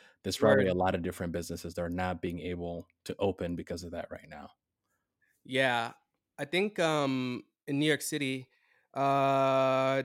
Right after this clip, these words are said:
Speaker 2: things had to evolve a little bit. I think some foods, well, first, whenever we first closed down, um, restaurants had to switch to takeout only, like, delivery
Speaker 1: Mm-hmm.
Speaker 2: only, no dine-in. Um, you still can't, like, now we have outdoor seating,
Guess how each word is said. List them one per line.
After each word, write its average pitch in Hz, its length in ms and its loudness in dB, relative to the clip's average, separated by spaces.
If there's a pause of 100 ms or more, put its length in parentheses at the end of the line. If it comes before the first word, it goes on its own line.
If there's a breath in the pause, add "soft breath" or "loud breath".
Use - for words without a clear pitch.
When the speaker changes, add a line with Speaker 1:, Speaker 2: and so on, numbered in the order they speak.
(120)
Speaker 2:
things 214 220 6
had 214 140 6
to 175 100 8
evolve 147 280 8
a 127 40 -4
little 123 180 -2
bit. 120 300 -2
I 135 80 0
think 156 140 0
some 147 320 2
foods, 147 440 -2
well, 139 200 4
first, 151 320 0
whenever 135 400 0
we 127 160 -4
first 135 360 -4
closed 123 280 -4
down, 120 360 -2 (640 soft breath)
um, 139 320 4
restaurants 143 380 4
had 143 180 4
to 135 80 -4
switch - 380 -4
to 127 220 -2
takeout 131 460 0
only, 123 400 -4
like, 127 260 -2
delivery 127 360 4
Speaker 1:
Mm-hmm. - 0 -
Speaker 2:
only, 120 460 -4 (280)
no 135 140 0
dine-in. 127 560 0 (480)
Um, 127 680 -2 (100)
you 143 80 -10
still 180 200 6
can't, 131 260 -2
like, 135 220 0
now 139 340 6
we 147 100 4
have 127 100 0
outdoor 123 320 0
seating, 120 500 -4